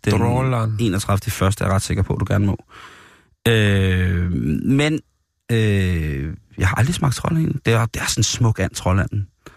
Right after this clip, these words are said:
Speaker 2: Ja, det er det.
Speaker 1: Sort, øh, og det her hvide og sådan. Det, det, øh,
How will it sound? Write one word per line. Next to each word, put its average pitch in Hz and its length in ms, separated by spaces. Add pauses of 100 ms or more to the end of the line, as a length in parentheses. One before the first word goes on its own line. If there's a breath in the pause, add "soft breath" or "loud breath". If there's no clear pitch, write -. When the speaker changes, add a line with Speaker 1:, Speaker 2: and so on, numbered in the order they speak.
(240 loud breath)
Speaker 2:
Ja, - 40
det 143 80
er - 40
det. - 80
Speaker 1:
Sort, 120 520
øh, 92 480
og 95 120
det 101 80
her 101 120
hvide 104 320
og 104 60
sådan. 202 300
Det, 180 200
det, 165 440 (600 loud breath)
øh, 95 680